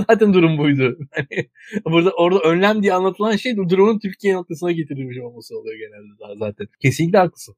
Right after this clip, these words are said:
Kesinlikle haklısın. Şu an çok, çok kötü durumdayız. Baştan aşağı bir büyük bir sıkıntı içerisindeyiz. Bunun umarım bir orta noktaya en azından varır. Çünkü reel durumla konuşulanlar arasında dehşetli çelişkiler var. Yani reel olarak insanlar hareket edemiyorlar, vize alamıyorlar,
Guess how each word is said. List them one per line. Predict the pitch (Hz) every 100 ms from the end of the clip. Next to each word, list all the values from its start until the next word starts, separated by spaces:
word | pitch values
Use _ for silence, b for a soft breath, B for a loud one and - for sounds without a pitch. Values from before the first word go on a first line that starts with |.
| -
Kesinlikle | 117 147 139
haklısın. | 135 -
Şu | 180 143
an | 127
çok, | - -
çok | 117
kötü | 120 123
durumdayız. | 123 123 120 165 - _
Baştan | 120 - 156
aşağı | 139 139 180
bir | 170 135
büyük | 151 139
bir | -
sıkıntı | - 156 143
içerisindeyiz. | 135 131 113 117 160 226 _ 147
Bunun | 180 202 233 214 - 190
umarım | 196 214 247 214
bir | 214 -
orta | 160 156 202
noktaya | 170 - 170 170 165
en | 156
azından | 143 127 143 147 165
varır. | 294 285 -
Çünkü | - 131
reel | 143 190 190
durumla | 196 240 247 247 294 - _ _ _
konuşulanlar | - 180 190 - 220 240 262
arasında | 233 196 302 240
dehşetli | 190 170 202 285
çelişkiler | - 254 - - 311 294
var. | 226 170
Yani | 185 160
reel | 151 208
olarak | 226 214 202
insanlar | 196 214 214 214
hareket | 180 180 220
edemiyorlar, | 220 196 156 139 131 131
vize | 165 180
alamıyorlar, | 160 147 139 131 131